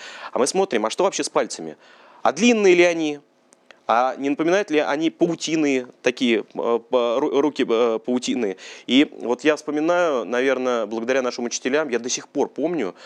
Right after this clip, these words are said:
э, что мы можем сделать очень простую штуку, особенно для детишек.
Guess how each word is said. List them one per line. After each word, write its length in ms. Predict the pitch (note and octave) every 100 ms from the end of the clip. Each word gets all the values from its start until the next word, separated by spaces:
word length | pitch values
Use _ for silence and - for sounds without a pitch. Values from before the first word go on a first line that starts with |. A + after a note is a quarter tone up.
| - - -
э, 380 | G#2+ G#2 G#2 G2+
что 420 | - - B2 A2+ -
мы 120 | B2
можем 220 | C#3 B2
сделать 260 | A#2 D3 A2+
очень 200 | G#2+ A2+
простую 320 | B2 - A#2
штуку, 280 | - - A#2+
особенно 280 | - G#2+
для 140 | F#2+ G#2
детишек. 480 | G#2+ F3 G3+ -